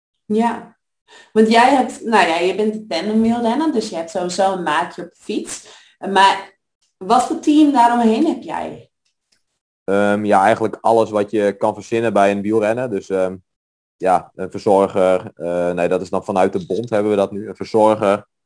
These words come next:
Speaker 2: eh, nou ja, bij grote toernooien is er een mechanieker. Eh, thuis doen we het wel zelf. Dat is nog wel, eh,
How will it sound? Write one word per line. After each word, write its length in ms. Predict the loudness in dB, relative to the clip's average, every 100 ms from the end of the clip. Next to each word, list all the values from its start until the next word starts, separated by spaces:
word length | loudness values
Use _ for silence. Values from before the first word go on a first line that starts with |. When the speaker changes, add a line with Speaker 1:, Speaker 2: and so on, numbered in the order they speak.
| _
Speaker 2:
eh, 120 | -6 -2
nou 240 | -2 0
ja, 100 | -2
bij 120 | -2
grote 340 | 0 -2 -2 _
toernooien 400 | -8 -2 0 0
is 100 | -2
er 60 |
een 80 | -4
mechanieker. 720 | -2 -2 -2 -6 -2 -2 -2 -4
Eh, 120 | -4
thuis 340 | 2 2 2
doen 120 | 0 -6
we 60 |
het 80 | -2
wel 220 | 0 0
zelf. 420 | 0 -4 -2 -4
Dat 200 | _ -8
is 100 | -8
nog 140 | -14 -4
wel, 360 | 2 4 4
eh, 100 | 4